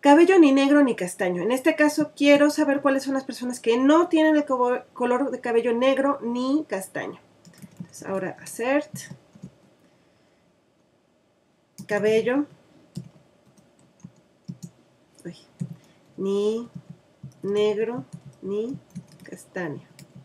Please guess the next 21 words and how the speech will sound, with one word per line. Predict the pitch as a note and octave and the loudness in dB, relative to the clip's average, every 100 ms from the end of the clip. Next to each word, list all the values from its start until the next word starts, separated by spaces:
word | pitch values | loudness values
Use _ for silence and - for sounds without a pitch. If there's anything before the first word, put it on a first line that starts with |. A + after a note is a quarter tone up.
| _ _ _ _ _ _ _ _ _ _ _ _ _ _ _ _ _ _ _ _ _ _ - - _ _ - - _ - _ _ _ - - _ - - C3 _ - | _ _ _ _ _ _ _ _ _ _ _ _ _ _ _ _ _ _ _ _ _ _ -20 -20 _ _ -20 -20 _ -20 _ _ _ -20 -20 _ -16 -14 -14 _ -18
Ejecuto. | - _ - - D4 F#3 - _ _ _ _ _ _ | -18 _ -12 -2 -2 -2 -8 _ _ _ _ _ _
Carla | D#4 D#4+ B3+ G3+ G3 | 4 4 4 -2 -2
tiene | A#3 A3 G#3+ | -2 -2 -2
cabello | G#3 F3 E3+ E3+ | -6 -4 -4 -4
rojo. | C#3 C#3+ - _ _ _ _ _ | -8 -14 -20 _ _ _ _ _
De | A#3 C4 D4 D#4+ - | 2 4 4 2 -2
mis | A3+ A3+ A#3 - - - - | -4 -2 -2 -6 -14 -14 -4
hechos | C4 C#4 C#4 D4+ - | 2 2 0 -4 -4
que | A3 | -2
agregué, | G#3 G#3 B3+ F#4+ - _ _ _ _ _ | 0 0 0 -2 -6 _ _ _ _ _
el | A#3 A#3+ | 0 4
único | C#4+ D#4 D#4 | 4 4 0
que | C#4+ | 0
no | C#4+ | 2
tiene | C#4+ C#4+ | 2 2
cabello | C#4+ B3+ B3+ C4 | 0 -2 0 -2
negro | B3+ B3+ A#3+ | -2 -2 0
o | B3+ | 0
castaño | C#4 - B3 B3+ C#4 | -2 -4 -4 -4 -6
es | G#3+ G3 | -8 -12
Carla. | - F3+ - | -12 -12 -12